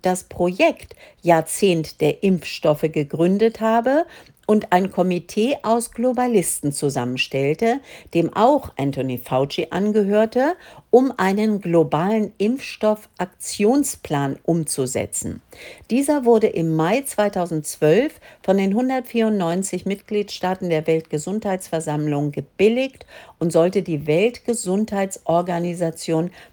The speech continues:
mit ins Boot holen. Das war zweitausendzwölf, ist nicht mal zehn Jahre her. Da kam die Weltgesundheitsorganisation erst dazu.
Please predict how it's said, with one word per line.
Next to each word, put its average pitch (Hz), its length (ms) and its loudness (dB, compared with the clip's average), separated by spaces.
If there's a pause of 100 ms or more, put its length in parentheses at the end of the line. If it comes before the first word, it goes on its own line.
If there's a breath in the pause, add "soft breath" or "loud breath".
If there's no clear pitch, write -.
mit 214 280 2
ins 220 280 0
Boot 247 400 0
holen. 143 460 2 (240 loud breath)
Das 190 180 0
war 226 140 6
zweitausendzwölf, 226 800 2
ist 185 180 -4
nicht 240 200 -2
mal 220 220 4
zehn 202 340 0
Jahre 170 360 0
her. 226 380 0 (300 loud breath)
Da 170 200 2
kam 233 380 -4
die 208 160 -4
Weltgesundheitsorganisation 143 1900 -2
erst - 300 -4
dazu. - 360 -4